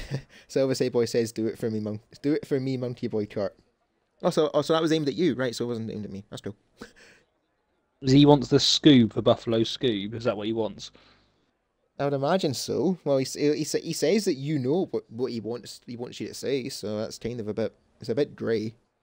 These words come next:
Speaker 1: honestly.
Speaker 2: Ugh, it's a bit of a grey one, mate. Come on, Gary. You need to, uh,
Speaker 1: <laughs>
Speaker 2: make, make it obvious, you know. But, um,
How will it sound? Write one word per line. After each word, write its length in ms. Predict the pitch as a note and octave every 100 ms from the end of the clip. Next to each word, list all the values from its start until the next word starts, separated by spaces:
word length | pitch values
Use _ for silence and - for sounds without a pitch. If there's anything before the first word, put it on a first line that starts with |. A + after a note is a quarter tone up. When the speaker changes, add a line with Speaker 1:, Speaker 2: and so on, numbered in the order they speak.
| _
Speaker 1:
honestly. 420 | - F#2+ G2+ A2 A2 _ _ _ _ _ _ _ _ _ _ _ - -
Speaker 2:
Ugh, 240 | C#3+ D3 - - - B2
it's 200 | - A#2
a 40 |
bit 140 | A2+
of 60 | G#2+
a 60 | G#2
grey 340 | - A#2 A2
one, 240 | G#2+ G#2
mate. 240 | A2+ A#2+ B2 -
Come 340 | E3 C3 G#2+
on, 140 | G2+ A2+
Gary. 360 | A#2+ G#2+ A2
You 120 | C3
need 180 | B2 C3+
to, 420 | C3+ B2 A#2+ A2+
uh, 40 | C3+ - -
Speaker 1:
<laughs> 280 | - - -
Speaker 2:
make, 340 | C#3+ C#3+ C3 D#3
make 180 | E3 D#3+
it 60 |
obvious, 760 | C3+ A#2+ A#2+ A2+ - - - - _ _ _
you 80 | C#3+
know. 240 | B2 A#2+ A#2 - _ _ _ _ _ _ _ _ _ _ _ _ _ _ _ _ _ _ _ _ _ _ _ _
But, 240 | B2 -
um, 380 | C3 B2+ B2+ B2